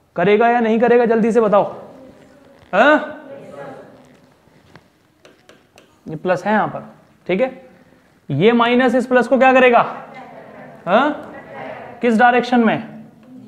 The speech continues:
नीचे की direction में। आ गया समझ में? जल्दी बताओ, कोई परेशानी है तो? पक्का? ठीक है।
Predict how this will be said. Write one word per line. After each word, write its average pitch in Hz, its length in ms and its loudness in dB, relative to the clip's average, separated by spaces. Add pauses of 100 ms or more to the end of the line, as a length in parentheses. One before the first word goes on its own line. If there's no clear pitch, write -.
(720)
नीचे 165 300 -6
की 156 80 -8
direction 131 440 -12
में। - 180 -20 (1700)
आ 147 100 0
गया 214 140 0
समझ 240 180 -2
में? 247 160 -4 (880)
जल्दी 196 240 0
बताओ, 240 240 2
कोई 233 140 4
परेशानी 226 460 -2
है 214 100 -6
तो? 214 140 -16 (640)
पक्का? 247 240 0 (560)
ठीक 135 180 -10
है। - 60 -20